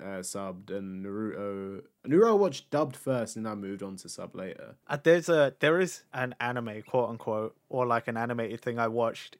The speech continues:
Speaker 2: in subbed before. <laughs> I think I've told you this before, Pepe, but maybe not on recording. Um,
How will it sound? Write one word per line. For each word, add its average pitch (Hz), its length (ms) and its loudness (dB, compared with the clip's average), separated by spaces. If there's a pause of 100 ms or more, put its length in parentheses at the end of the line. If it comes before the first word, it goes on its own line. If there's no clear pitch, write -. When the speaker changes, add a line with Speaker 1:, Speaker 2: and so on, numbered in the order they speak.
Speaker 2:
in 127 200 -4
subbed 127 520 0
before. 110 600 -2 (120)
<laughs> - 0 - (1200)
I 123 60 -2
think 220 180 0
I've 247 120 2
told 170 320 4 (200)
you 143 380 -2
this 120 220 -2
before, 107 340 -4
Pepe, 104 360 -4
but 101 140 -4
maybe 113 300 -2
not 110 240 -2
on 104 220 -6
recording. 104 640 -4
Um, 104 440 -4